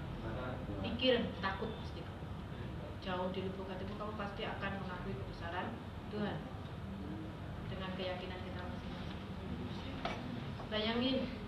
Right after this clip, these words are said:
e, misalnya teori yang cerita soal bumi terbuat dari dua, e, pijar lampu ya, eh, pi-, lampu, api, bola api, kan ada kan teori itu. E, kemudian satunya meledak menjadi matahari,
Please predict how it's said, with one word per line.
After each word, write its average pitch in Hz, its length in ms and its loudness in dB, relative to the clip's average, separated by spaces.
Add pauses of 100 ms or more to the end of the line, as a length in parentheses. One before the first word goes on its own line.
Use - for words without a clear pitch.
(100)
e, 190 80 2 (160)
misalnya 254 600 4 (200)
teori 220 440 2
yang 226 240 2
cerita 220 480 0
soal 220 520 0 (440)
bumi 240 480 6
terbuat 208 720 2
dari 202 560 2
dua, 202 480 2 (1120)
e, 196 80 0 (160)
pijar 233 320 4
lampu 220 320 8
ya, 202 160 8
eh, 185 160 6
pi-, 175 160 2
lampu, 175 480 4 (400)
api, 214 560 6
bola 185 360 4
api, 240 280 4
kan 247 240 4
ada 226 160 4
kan 277 160 4
teori 214 360 2
itu. 175 120 2 (880)
E, - 20 2 (140)
kemudian 208 400 6
satunya 208 480 4
meledak 208 400 4
menjadi 196 320 4
matahari, 240 800 4